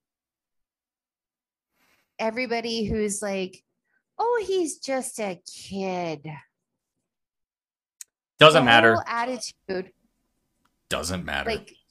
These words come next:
Speaker 1: please understand what you did. He engaged, he was engaged in a sex act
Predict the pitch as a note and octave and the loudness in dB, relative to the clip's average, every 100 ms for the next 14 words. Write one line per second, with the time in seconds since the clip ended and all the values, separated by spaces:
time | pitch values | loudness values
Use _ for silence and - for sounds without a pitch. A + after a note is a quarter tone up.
0 | _ _ - D4+ D4+ D4+ B3+ B3 B3+ B3+ | _ _ -10 -6 -2 -2 -2 -4 -4 -6
1 | - A#3+ A3 G#3+ G#3 G3 G3 - G#3 - | -8 -6 -4 -4 -4 -6 -10 -10 -10 -8
2 | G3+ G3+ F#3 _ _ _ _ _ _ _ | -6 -6 -8 _ _ _ _ _ _ _
3 | G3+ - - G3 E3 C3+ F3+ - _ - | -14 -12 -8 -4 -4 -6 -12 -18 _ -12
4 | B3 B3 B3 C4+ - _ _ _ _ _ | -8 -4 -4 -6 -10 _ _ _ _ _
5 | _ _ _ _ _ _ - G3+ G3+ G#3 | _ _ _ _ _ _ -6 -4 -2 -4
6 | G#3+ C4+ C4+ - - _ _ G3 G#3+ G#3+ | -4 -4 -8 -14 -18 _ _ -10 -6 -4
7 | G3+ F#3 E3 E3+ A#3 - - A#3+ D4 - | -4 -6 -6 -6 -6 -10 -8 -6 -4 -6
8 | A3 A3 A3+ A3 B3+ - | -8 -8 -10 -8 -10 -16